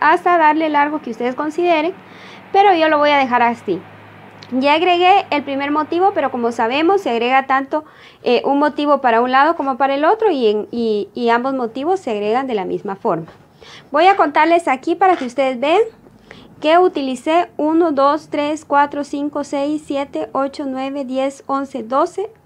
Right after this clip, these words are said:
trece pétalos. Quiere decir que dejé trece pétalos sin tejer y lo fui tejiendo y lo fui agregando, ¿eh? Voy a darle la vuelta entonces para poner en este lado. Pero en este lado voy a agregar en quince pétalos. Van a ver ustedes.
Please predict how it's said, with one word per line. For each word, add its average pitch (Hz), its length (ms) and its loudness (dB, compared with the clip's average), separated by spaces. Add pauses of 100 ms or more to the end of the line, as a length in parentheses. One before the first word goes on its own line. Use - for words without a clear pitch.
(160)
trece 311 420 2
pétalos. 220 500 -4
Quiere 277 200 0
decir 311 320 -2 (500)
que 294 340 2
dejé 247 340 -2
trece 285 320 -4
pétalos 285 400 -2
sin 254 120 -6
tejer 285 360 0 (200)
y 339 240 -2 (200)
lo 240 180 -2
fui 262 160 -10
tejiendo 285 420 -2
y 311 40 0
lo 233 100 -2
fui 214 140 -2
agregando, 180 520 -4
¿eh? 349 180 -2 (520)
Voy 294 160 0
a 320 60 4
darle 320 180 2
la 320 120 2
vuelta 294 260 -2
entonces - 640 -2
para 330 260 0
poner 262 240 -4
en 254 100 -4
este 254 240 -8
lado. 196 240 0 (420)
Pero 359 380 4
en 285 180 -4
este 320 300 -2
lado 349 460 2
voy 302 420 0 (100)
a 285 120 2
agregar 262 580 2
en 240 260 0
quince 311 560 -2
pétalos. 226 600 -4 (720)
Van 254 220 2
a 262 80 4
ver 262 140 0
ustedes. 226 440 -2